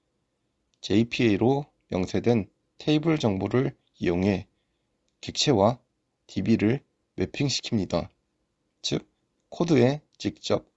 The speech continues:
쿼리를 작성할 필요가 없어진다는 아주 좋은 장점을 지니고 있습니다. 이는 작성해야 하는 코드의 양이 절대적으로 줄어들며, 예전에는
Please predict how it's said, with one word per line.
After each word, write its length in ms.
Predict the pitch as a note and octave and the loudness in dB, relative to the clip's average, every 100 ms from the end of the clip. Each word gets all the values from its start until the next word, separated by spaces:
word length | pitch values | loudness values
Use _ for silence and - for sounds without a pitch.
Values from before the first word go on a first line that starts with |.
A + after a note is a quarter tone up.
| _ | _
쿼리를 480 | - D#3 D3 C3 D#3 | -2 0 2 2 2
작성할 440 | D#3 F#2 - A2 A2+ | 2 -2 0 0 0
필요가 380 | - A#2+ G#2+ G2+ | 0 -2 2 2
없어진다는 760 | - F2+ F#2+ E2+ E2 A2 A#2 _ _ - | 2 -4 -2 -2 -2 -2 -4 _ _ -4
아주 280 | D2 G#2+ | -2 0
좋은 420 | A2+ - F#2+ A2+ B2+ | -2 -2 0 0 0
장점을 460 | F#2+ F2 F#2 A2 | -2 -2 -2 0
지니고 380 | A2+ G#2 F2+ A2 | -2 -2 -2 -2
있습니다. 520 | G#2+ - E2 E2 E2+ _ _ _ _ _ _ _ _ A2+ | -4 -6 -6 -4 -8 _ _ _ _ _ _ _ _ -2
이는 300 | C3+ A#2 C#3+ _ _ _ _ | 2 2 0 _ _ _ _
작성해야 580 | - G#2 - C#3 C#3 C3 | -2 -2 -2 -2 0 2
하는 340 | G#2+ B2 A#2+ | 2 0 -2
코드의 480 | - - D#3 D3+ C3+ | -4 -4 2 2 2
양이 340 | G#2 G2+ G2+ - | 0 0 -2 -4
절대적으로 880 | - F#2+ C3+ A#2+ A2+ G2+ C#3 D#3 _ _ _ _ _ _ _ | -6 0 2 4 4 4 4 2 _ _ _ _ _ _ _
줄어들며, 680 | - G#2+ A2+ G2+ F#2 G#2 F2 - _ _ _ _ _ _ | -4 2 4 4 2 2 0 -6 _ _ _ _ _ _
예전에는 640 | C#3 C#3+ E3 D3 A#2 D3+ | -2 0 2 2 2 2